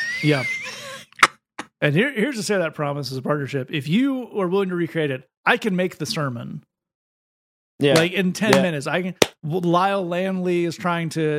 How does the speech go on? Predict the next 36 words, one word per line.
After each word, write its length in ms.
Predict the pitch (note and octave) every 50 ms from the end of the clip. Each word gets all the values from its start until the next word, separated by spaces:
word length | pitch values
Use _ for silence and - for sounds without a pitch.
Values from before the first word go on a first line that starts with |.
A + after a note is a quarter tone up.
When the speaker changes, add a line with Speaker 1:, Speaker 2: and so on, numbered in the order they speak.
| D3+
Speaker 1:
you 60 | C#3 D3
know, 80 | C#3+
tempt 300 | C#3 - E3+ F3 E3+ -
everyone 460 | F3 D#3+ D#3 E3 D#3+ D#3 D#3+ D#3+ D#3+
beyond 340 | D3 D3+ D3+ D3 D#3+ E3 D#3+
themselves, 680 | D#3+ D#3 D3 - - D3+ D3+ D3+ D3 D3 D3 D3+ C#3+ C#3 D3+
and 80 | C#3+
it's, 340 | C#3 C#3 C3 - - - - _ _ _ _ _ _ _ _ _ -
you 80 | D3
know, 60 | C#3+
we 100 | C#3+ D#3
all 140 | D#3+ D#3+ E3+
need 180 | E3+ E3+ E3 C#3+
the 80 | E3
Leonard 320 | D#3 D#3+ E3 D#3+ D#3+ D3+ C#3
Nimoy 380 | D3 D#3+ D#3+ D#3+ D#3 D#3 D3+
in 60 | D3+ D3+
our 140 | D3+ D3+ D3
life, 460 | C#3+ D3 D3 D3 C#3+ D3 C#3+ C#3 -
who 200 | - C#3+ C#3 C#3
it 100 | C#3+ C#3
doesn't 220 | C3+ D3+ D3 D3
seem 180 | C#3 - D#3 D3+
like 180 | D3+ D3+ C#3 -
he's 120 | D#3 C#3
doing 220 | B2+ D3+ D3 C#3+ C#3+
anything, 540 | D3 C#3+ C#3+ C3+ D3 C#3+ C#3 C#3 C#3 C#3 C3
but 140 | C3 A#2
didn't 300 | A#2+ D3 D3 C#3+ D3+ C#3
he, 420 | D3+ D3+ C#3+ C#3 C#3 C3+ C3+ C3+ - _ _ _ _ _ _ _ _ _ _ _ _
and 100 | - C#3+
all 160 | D3 D3 D3
that, 420 | C3+ C#3 C3+ C3 C3 C3 C3+ C#3 D3
you 80 | C#3
know, 100 | C3+ C3
teamwork. 840 | B2+ - - F3 E3+ D#3+ D#3 D3 D3 D3 C#3+ C#3 C#3+ C#3 - - -